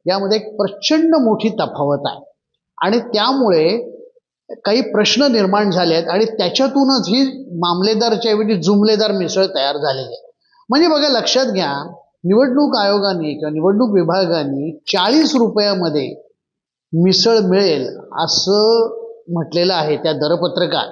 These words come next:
आणि प्रत्यक्षामध्ये तर आपल्याला बघितलं तर सत्तर, ऐंशी, नव्वद रुपयांशिवाय कुठेही ठाण्यामध्ये झणझणीत, चांगली, छान, मस्त, लज्जतदार मिसळ मिळत नाही.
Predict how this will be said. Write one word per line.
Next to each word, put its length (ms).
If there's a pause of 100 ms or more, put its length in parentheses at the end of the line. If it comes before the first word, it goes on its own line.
(500)
आणि 120
प्रत्यक्षामध्ये 1160
तर 340
आपल्याला 400
बघितलं 600 (500)
तर 320
सत्तर, 920
ऐंशी, 440
नव्वद 400
रुपयांशिवाय 840 (720)
कुठेही 720
ठाण्यामध्ये 720
झणझणीत, 720
चांगली, 540
छान, 480
मस्त, 300
लज्जतदार 640
मिसळ 300
मिळत 360
नाही. 200